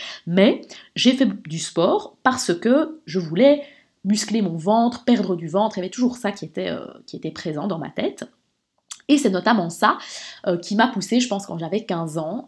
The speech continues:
Euh, après, il n'y a pas que ça non plus, mais c'est ça qui m'a poussée quand j'avais à peu près quinze ans, je pense, à m'inscrire avec ma maman et ma sœur à un cours de marche nordique qui avait lieu tous les samedis matins en forêt. Euh, après, il n'y a pas, comme je vous dis, il n'y avait pas que le ventre, parce qu'il y avait vraiment l'appel de la nature qui était déjà très présent aussi.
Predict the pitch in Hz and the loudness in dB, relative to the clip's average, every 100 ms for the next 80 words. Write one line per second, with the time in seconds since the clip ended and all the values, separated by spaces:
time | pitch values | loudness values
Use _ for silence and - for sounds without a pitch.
0 | 180 165 170 277 208 196 202 - 151 151 | -6 -6 0 0 0 0 -2 -2 -6 -6
1 | 151 240 - - - - 185 185 208 202 | -2 0 0 -6 -14 -2 -2 0 -2 0
2 | 277 277 190 175 190 - 220 175 165 147 | -2 -2 -4 -4 -8 -6 -4 -4 -6 -6
3 | 175 - 208 185 165 165 190 185 - 180 | -8 -10 -8 -6 -6 -6 -6 -8 -8 -6
4 | 220 - 175 175 170 - 220 214 170 165 | -6 -6 -6 -6 -8 -4 -2 -2 -4 -8
5 | 151 156 180 165 156 - 226 233 240 240 | -8 -6 -4 -6 -8 -4 2 4 4 2
6 | 196 202 175 170 - 247 220 160 214 - | 2 2 -2 -10 -6 -2 -2 -2 -4 -2
7 | 190 160 165 - - - - - 165 165 | -4 -4 -10 -14 -18 -18 -10 -2 0 0
8 | 185 233 - 240 226 196 190 160 165 196 | -2 -2 2 2 2 -2 -2 -4 -4 -6
9 | - 160 143 - _ - - - - 160 | -4 -4 -6 -8 _ -20 -20 -10 0 0
10 | 160 185 160 160 247 - 196 180 196 220 | 0 -2 -2 2 0 0 -4 -4 -4 0
11 | 170 170 190 196 180 196 190 156 - 160 | 0 0 -2 0 2 2 0 -10 -10 -8
12 | 180 180 208 185 202 196 170 160 165 156 | -6 -2 2 2 2 2 2 -2 -6 -10
13 | - 190 - 180 156 156 151 - 208 - | -8 -6 -6 -8 -6 -8 -8 -6 -6 -6
14 | 180 180 160 - | -6 -4 -4 -8